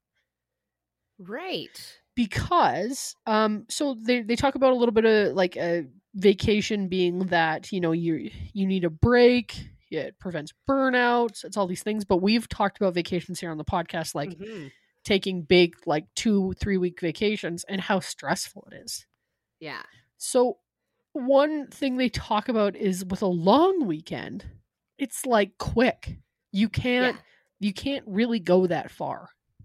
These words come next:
Speaker 1: No.
Speaker 2: You're kind of just like, "Okay, let's, uh, let's," sometimes people take off the Friday, make it a four-day long weekend.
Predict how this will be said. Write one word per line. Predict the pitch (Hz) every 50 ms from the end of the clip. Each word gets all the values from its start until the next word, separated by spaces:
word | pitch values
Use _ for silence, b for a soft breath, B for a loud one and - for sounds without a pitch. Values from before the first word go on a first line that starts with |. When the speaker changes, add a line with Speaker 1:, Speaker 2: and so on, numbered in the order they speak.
| _ _ _ _ _ _ _ _ _ _ _ -
Speaker 1:
No. | 156 156 127 85 60 64 - _ _ _ _
Speaker 2:
You're | 214 214 202
kind | - - - 226 226 240 226
of | 220 196
just | - 196 180 - -
like, | 170 156 156 - _ _
"Okay, | - - - - 415 403 381 370 - _
let's, | 254 226 214 208 - - - - -
uh, | 240 226 220 214 214 208 208 202 170 - _ _ _
let's," | 240 196 202 196 - - - - _ _ _ _ - _ _ -
sometimes | - - 247 254 - - 262 254 247 226 -
people | _ - 240 220 247
take | - 254 233 -
off | 214 202 - -
the | - 196
Friday, | - - 202 170 170 185 190 196 202
make | 196 180 -
it | 180
a | 180
four-day | - - - 185 185 180 185 180
long | 180 180 175 175
weekend. | 175 175 170 165 185 165 170 196 214